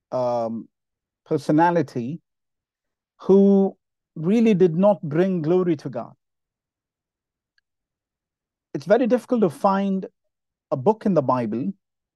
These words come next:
with the title of someone who was not the best example in, in being a role model for God. Think about any other book in the Bible.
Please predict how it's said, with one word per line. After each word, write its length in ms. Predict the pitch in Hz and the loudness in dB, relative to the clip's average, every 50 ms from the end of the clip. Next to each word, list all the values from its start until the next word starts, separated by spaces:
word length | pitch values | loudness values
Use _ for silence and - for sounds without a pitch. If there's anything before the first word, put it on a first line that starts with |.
| _ _ _ _ _ _ _ _ _ _ _ _ _ _ _ _ _ _ - | _ _ _ _ _ _ _ _ _ _ _ _ _ _ _ _ _ _ -4
with 180 | 135 151 156 143 | -2 0 2 2
the 80 | 160 | 2
title 800 | 151 143 - - - 208 214 214 - - - 165 156 160 175 - - | 0 0 -4 -4 -2 0 0 0 -2 -2 -4 -2 -2 -2 -4 -4 -6
of 160 | 147 139 - | -6 -8 -8
someone 720 | - - - 202 214 214 202 165 147 143 143 147 170 175 - _ _ _ _ _ _ _ _ _ _ _ _ _ _ _ _ _ _ - | -10 -8 -2 0 0 2 2 2 0 0 0 -2 -6 -10 -12 _ _ _ _ _ _ _ _ _ _ _ _ _ _ _ _ _ _ -6
who 120 | 208 214 | -4 0
was 240 | 202 202 190 147 175 | 0 0 0 0 0
not 260 | 190 214 233 214 - | 0 0 0 0 0
the 120 | - 208 170 | -2 -2 0
best 280 | 156 190 - - - | 0 -2 -2 -4 -6
example 560 | 175 151 127 117 160 175 170 170 135 - - - _ _ _ _ _ _ _ _ _ _ _ _ _ _ _ _ _ _ _ _ _ _ _ _ | -10 -10 -6 -4 -4 -2 -2 -4 -6 -12 -18 -20 _ _ _ _ _ _ _ _ _ _ _ _ _ _ _ _ _ _ _ _ _ _ _ _
in, 180 | 143 143 143 147 | -6 -4 -4 -4
in 280 | - - 151 143 143 131 | -4 -2 -2 -2 -2 0
being 360 | 135 165 165 165 170 165 156 - - | 0 0 0 0 -2 -4 -6 -6 -6
a 80 | 160 160 | -4 0
role 280 | 156 170 185 185 185 | 2 4 4 4 4
model 360 | 170 165 156 143 123 110 110 104 | 4 2 2 2 0 -2 -6 -12
for 180 | - - 98 | -12 -14 -14
God. 180 | 90 82 78 - _ _ _ _ _ _ _ _ _ _ _ _ _ _ _ _ _ _ _ _ _ _ _ _ _ _ _ _ _ _ _ _ _ _ _ _ _ _ _ _ _ - - | -14 -16 -18 -18 _ _ _ _ _ _ _ _ _ _ _ _ _ _ _ _ _ _ _ _ _ _ _ _ _ _ _ _ _ _ _ _ _ _ _ _ _ _ _ _ _ -4 -2
Think 160 | 262 233 - | 0 2 4
about 340 | 226 226 208 208 190 - _ _ _ _ | 4 6 6 6 4 0 _ _ _ _
any 200 | - 226 285 269 | 0 2 4 4
other 160 | 233 208 190 | 4 4 2
book 240 | 165 156 175 - - | 2 0 0 -2 -2
in 80 | 156 135 | -2 -2
the 80 | 127 | -2
Bible. 320 | 110 113 113 113 101 - | -4 -6 -8 -8 -10 -14